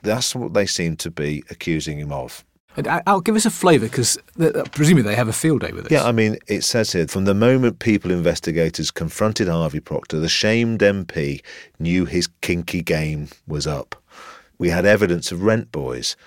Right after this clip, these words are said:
Speaker 1: We had photographs he loved to take of," I mean, this is an interesting aspect of the coverage, "the bloody cuts and wheels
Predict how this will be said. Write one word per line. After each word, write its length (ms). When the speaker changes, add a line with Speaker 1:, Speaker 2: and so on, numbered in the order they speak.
Speaker 1:
We 80
had 140
photographs 680
he 80
loved 240
to 80
take 400
of," 140
I 20
mean, 140
this 180
is 100
an 80
interesting 460
aspect 420
of 80
the 100
coverage, 420
"the 100
bloody 360
cuts 440
and 200
wheels 480